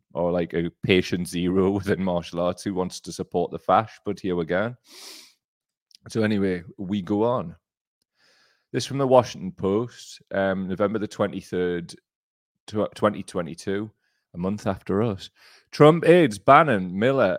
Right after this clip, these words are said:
advising the Bol-, Bolsonaros on next steps. Some allies and advisors want the Brazilian president to contest his election loss to Lula. Others want a global fight over free speech. Now, those two things there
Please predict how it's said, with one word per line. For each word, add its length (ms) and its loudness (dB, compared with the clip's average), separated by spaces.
advising 680 0
the 100 -4
Bol-, 280 -2
Bolsonaros 800 -4
on 140 -4
next 260 -6
steps. 600 -6
Some 220 -4
allies 380 2
and 100 -8
advisors 480 -2
want 140 -6
the 60 -10
Brazilian 460 -6
president 440 -4
to 60 -16
contest 540 -8
his 140 -10
election 460 -4
loss 300 -2
to 120 -12
Lula. 440 -4
Others 220 -6
want 200 -4
a 60 -10
global 380 -2
fight 320 -2
over 200 -8
free 280 -8
speech. 380 -10
Now, 120 -2
those 240 2
two 320 0
things 560 -4
there 380 2